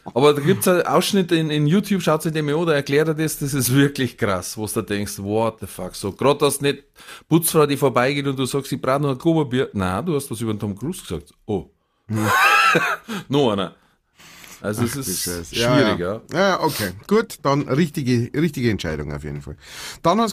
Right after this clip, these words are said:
Speaker 2: du gesagt, äh, du persönlich darfst jetzt gern mit zwei Köpfen umeinander reden, wenn's schon sein muss. Ähm,
Speaker 1: Mhm.
Speaker 2: da, wa-, waren das die gleichen Köpfe oder darfst du da variieren, dass du sagen, ähm,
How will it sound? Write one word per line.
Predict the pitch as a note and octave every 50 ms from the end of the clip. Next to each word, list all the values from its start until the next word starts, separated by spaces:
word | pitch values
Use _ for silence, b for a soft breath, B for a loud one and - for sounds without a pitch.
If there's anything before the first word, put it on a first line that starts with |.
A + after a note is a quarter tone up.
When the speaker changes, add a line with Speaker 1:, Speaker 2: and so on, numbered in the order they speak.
| - -
Speaker 2:
du | G#3
gesagt, | G3 - _ -
äh, | D3 E3+ E3+ E3
du | C#3+ C#3 - F#3 G3+ A3 A3+ A3+ A#3 A#3 - - C#3+ C#3+
persönlich | F3 E3 D3+ F3 F3+ F#3+ F#3+ F3+
darfst | - E3 D3+ D3 - D3
jetzt | C#3+ C#3+ -
gern | - C#3 C3+ C#3 C#3+
mit | C3+ A#2+ -
zwei | - A#2 A2+
Köpfen | G#2 - C#3+ D#3+ D#3 - E3+ D#3+
umeinander | D3+ D3 D3 D3+ D#3 D3
reden, | C#3+ D3+ D3+ D#3 D3+
wenn's | C#3 D3 C#3+ C#3+
schon | - C#3+
sein | C#3 - D3 D3 D3+
muss. | D3+ D3 D3 C#3+ C#3+ - - - -
Ähm, | A2 A#2+ A#2+ A#2 A#2 C3 C3
Speaker 1:
Mhm. | A#2+ B2 B2+ A#2+ - B B B B B B B B _ _ _ - - G#2+
Speaker 2:
da, | - D3 - -
wa-, | A2+ F#2+ C3 C#3 - - _ _ _ _ _ _
waren | A2 A#2 C3 C#3 - D#3+ D3+
das | D3 C3+
die | - C#3 A2
gleichen | - A#2+ A2+ A#2+ C#3+ D3 - G#3 G#3
Köpfe | - - G#3 G3+ G#3+ - - - -
oder | - D#3 C#3+ C#3+
darfst | - C3 C3 B2+ - -
du | C#3
da | B2 C3 C3 A#2
variieren, | A#2+ A#2 B2 A#2+ B2 C3+ D3 E3 F3+ G3+ G3+ E3
dass | C#3 C3+ - -
du | C3+
sagen, | B2+ C3 C#3+ C3+ C3+ C3+ C3 B2+ B2 - b b b b b b b b b b _ -
ähm, | A#2 B2 A#2+ A#2 A#2 A#2+ B2 B2